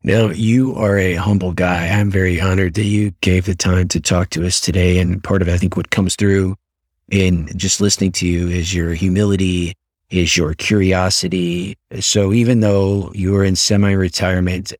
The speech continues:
you obviously are still very active. You've told us about the fourth edition.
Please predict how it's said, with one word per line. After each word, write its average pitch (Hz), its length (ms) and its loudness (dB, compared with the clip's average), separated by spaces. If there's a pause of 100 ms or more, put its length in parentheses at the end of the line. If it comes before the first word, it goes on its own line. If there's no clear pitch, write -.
(160)
you 90 380 -4
obviously 98 600 0
are 90 140 -2
still 90 500 -4 (520)
very 92 380 2
active. 90 380 0
You've 82 160 -4
told 95 220 2
us - 120 0
about 90 280 0
the 87 80 -2
fourth 92 320 -2
edition. 90 640 0